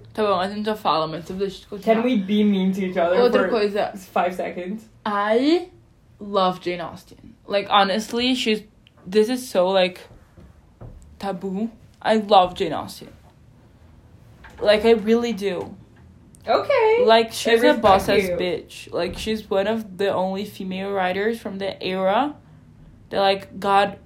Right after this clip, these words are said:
Speaker 1: real recognition.
Speaker 2: Can we say the three Gs for her? Gaslight.
Speaker 1: Gay kip,
Speaker 2: Girl
Speaker 1: girl boss. Anyways, but Manfield Park, what was, what, what?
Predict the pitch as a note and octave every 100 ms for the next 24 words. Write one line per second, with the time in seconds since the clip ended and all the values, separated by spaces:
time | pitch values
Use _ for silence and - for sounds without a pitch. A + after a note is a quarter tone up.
0 | - G3 G3+ G3+ G3 F#3 G3 F#3 F#3 F#3
1 | - - - - A#3+ G3+ A3 A3 G#3+ G3+
2 | G3 G3+ G3 - E3 F3+ F3+ G#3 A3 A3+
3 | A#3 B3+ - - - - - - - -
4 | _ - - E3 G3 F#3 F#3+ F#3+ A#3 B3
5 | C4 C#4 - - F#3 A3 F3+ F3+ F3 A#3
6 | A#3+ B3+ B3+ - - F#3+ G#3 F#3+ C4+ -
7 | D3+ A2 - - - - - - - -
8 | - - - - A#3+ G#3 F3 - G#3 F#3+
9 | G3+ G3 G#3 A3+ C#4 C#4+ - - B3 C4
10 | C4+ C#4 A#3 F#3+ G#3+ A3 A3+ A3 - F#3+
11 | F#3+ A3+ - - G#3 A#3 A3+ -